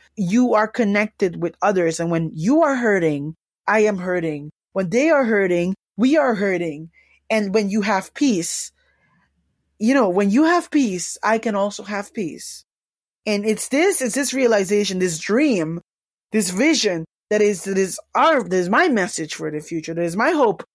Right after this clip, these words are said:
for the future, that we bring this with us everywhere that we go, that we, we let go of these paradigms that do not serve human beings, that do not reflect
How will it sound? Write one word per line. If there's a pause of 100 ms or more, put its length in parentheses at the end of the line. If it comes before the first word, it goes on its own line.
(120)
for
the
future,
that
we
bring
this
with
us (240)
everywhere
that
we
go, (180)
that
we, (180)
we
let
go (220)
of
these
paradigms
that
do
not
serve
human
beings,
that
do
not
reflect